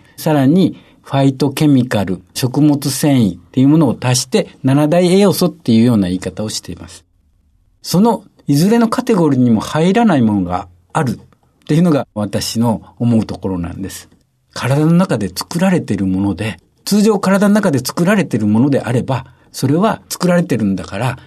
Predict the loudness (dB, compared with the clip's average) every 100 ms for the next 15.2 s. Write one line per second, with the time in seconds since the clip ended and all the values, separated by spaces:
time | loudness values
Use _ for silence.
0 | _ -4 -2 0 -2 -4 -6 -6 -2 0
1 | 0 -2 -6 -4 -2 -2 -4 -8 -10 -4
2 | -4 -4 -6 -4 -2 0 0 2 0 -2
3 | -4 0 2 2 0 -6 -10 -8 -4 0
4 | 0 -2 _ -12 -10 -6 -2 0 0 -2
5 | 0 2 2 2 0 -4 -4 0 2 2
6 | 2 -2 -6 _ -16 -8 -6 -6 -2 0
7 | 2 2 2 2 2 0 -4 _ -8 -2
8 | 0 0 0 0 2 2 2 -2 -6 -6
9 | -4 -4 -4 -6 -6 -8 -10 -16 -20 -20
10 | _ _ _ _ _ -6 0 2 0 0
11 | 0 0 0 0 2 2 2 0 -2 -2
12 | -2 0 0 2 4 2 0 -4 -2 -2
13 | -2 _ -6 0 2 2 2 2 2 2
14 | 2 2 2 2 2 2 2 2 2 0
15 | -2